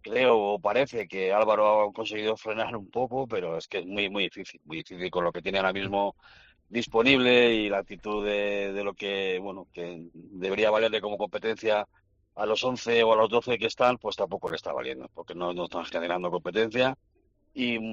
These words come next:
la mayoría están pensando más en el año que viene que, que en este. Entonces, bueno, pues se plantea un partido con un escenario bastante negativo, bastante negativo, más que nada porque la Real tiene que seguir ganando. Eh, yo creo que va a hacer un partido, eh, bueno, pues a-,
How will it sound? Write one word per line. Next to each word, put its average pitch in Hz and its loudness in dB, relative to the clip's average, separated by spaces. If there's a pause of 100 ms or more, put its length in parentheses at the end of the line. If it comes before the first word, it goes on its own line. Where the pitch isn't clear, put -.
la 101 0
mayoría 95 -2
están 98 -6
pensando 95 -6
más 95 0
en 95 -8
el 92 -2
año 95 -2
que 95 0
viene 98 0
que, 82 -6
que 87 -8
en 87 -4
este. 87 -6
Entonces, 95 0
bueno, 92 0
pues - -2
se 95 -4
plantea 98 4 (400)
un 120 -4
partido 120 6
con 117 0
un 120 0
escenario 117 0
bastante 110 -2
negativo, 95 -2
bastante 104 -8
negativo, 113 -2 (440)
más 110 -6
que 113 -4
nada 113 2
porque 120 0
la 101 6
Real 98 0
tiene 104 -6
que 101 -4
seguir 104 -2
ganando. 135 2 (140)
Eh, 87 -6 (160)
yo 92 -8
creo 95 0
que 92 -2
va 95 4
a 92 2
hacer 98 -6
un 95 -6
partido, 95 2 (440)
eh, 95 -2
bueno, 92 -6
pues - -10
a-, 87 -4